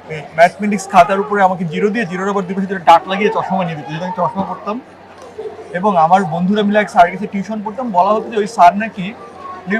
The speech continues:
মানে, সবাই বলতো যে উনি হচ্ছে একটা গরুকেও অঙ্ক করালে সে পেরে যাবে, এরকম আর কি। তো স্যারই কিন্তু হতাশে আমাকে বললেন যে, "শুধু তোকেই আমি কখনো অঙ্ক শেখাতে পারলাম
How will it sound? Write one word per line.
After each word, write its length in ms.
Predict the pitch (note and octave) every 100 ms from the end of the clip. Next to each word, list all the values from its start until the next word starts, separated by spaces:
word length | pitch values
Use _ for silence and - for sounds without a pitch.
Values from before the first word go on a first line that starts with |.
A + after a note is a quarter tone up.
| F3
মানে, 200 | F3+ E3+ F3
সবাই 160 | G#3
বলতো 280 | G3+ G#3 G3
যে 100 | F3+
উনি 120 | F#3
হচ্ছে 400 | A#3+ - - C3 - - - - -
একটা 200 | - G#3
গরুকেও 380 | F3+ G3 A3 A#3+
অঙ্ক 220 | A3+ G3+
করালে 260 | G#3+ A3 A3+
সে 120 | B3
পেরে 220 | G#3 F3+
যাবে, 520 | D#3 B2 - - - - - - - - - - A3
এরকম 240 | G3+ F#3
আর 80 | C#3+
কি। 140 | - - - - - - - D#4 D#4 - - -
তো 60 | D#3
স্যারই 340 | F#3 F#3+ G#3+
কিন্তু 200 | G#3+ G#3
হতাশে 360 | G3+ F3 G3+ A3
আমাকে 220 | G3+ G3
বললেন 340 | F#3 F3+ E3+
যে, 280 | E3 D#3+ D#3+ -
"শুধু 120 | G3 G3+
তোকেই 220 | G3+ G#3+
আমি 120 | G3+
কখনো 200 | F#3+ F#3+
অঙ্ক 220 | F3 G3
শেখাতে 260 | F#3+ G3+ F#3+
পারলাম 360 | E3+ D#3 D#3+